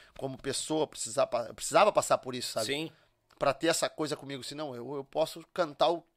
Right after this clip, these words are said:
Speaker 1: o que quiser aí, porque eu conheço o serviço. Eu
Speaker 2: Sim.
Speaker 1: conheço. Eu sei hoje curar um bicho, eu sei curar um terneiro, entendeu? Se tiver que laçar campo fora, laçamos.
Speaker 2: E na interpretação tu não te aperta nas palavras.
Speaker 1: Não, conheço,
Speaker 2: A
Speaker 1: entendeu?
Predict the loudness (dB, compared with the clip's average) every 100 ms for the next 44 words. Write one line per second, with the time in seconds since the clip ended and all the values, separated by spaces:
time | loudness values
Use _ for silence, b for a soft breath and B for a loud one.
0 | _ _ -16 -12 -8 -4 0 0 0 -8
1 | -6 -6 -4 -4 2 2 0 -6 -8 -8
2 | -16 -18 -8 -6 -4 -2 -2 -2 -6 -10
3 | B B B B -10 -8 -6 -4 -2 -4
4 | -4 -2 -2 -4 -6 -6 -8 -10 -4 -4
5 | -4 -8 -4 0 2 0 -6 B B -14
6 | -6 -6 -6 -4 -2 -2 -2 -2 -4 -2
7 | -2 -2 0 2 2 -2 -8 -8 -4 -4
8 | -4 -6 -6 -6 -4 -4 -6 -8 -6 -4
9 | -2 -4 -4 -8 -8 -6 -6 -2 0 0
10 | -2 -6 -12 -2 0 0 -4 -6